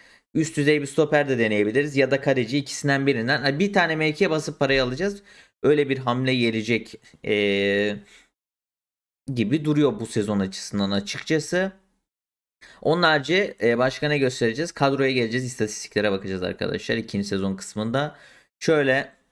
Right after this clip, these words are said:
e, gol olarak direkt bakalım. Sesko'nun kırk iki maç elli sekiz gol attığı, Werner'in otuz üç maç on yedi gol on bir asist. Enkunku'nun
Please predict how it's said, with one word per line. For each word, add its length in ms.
e, 400
gol 200
olarak 360
direkt 220
bakalım. 440
Sesko'nun 880
kırk 240
iki 160
maç 220
elli 200
sekiz 340
gol 140
attığı, 400
Werner'in 560
otuz 300
üç 160
maç 200
on 140
yedi 180
gol 160
on 200
bir 80
asist. 460
Enkunku'nun 800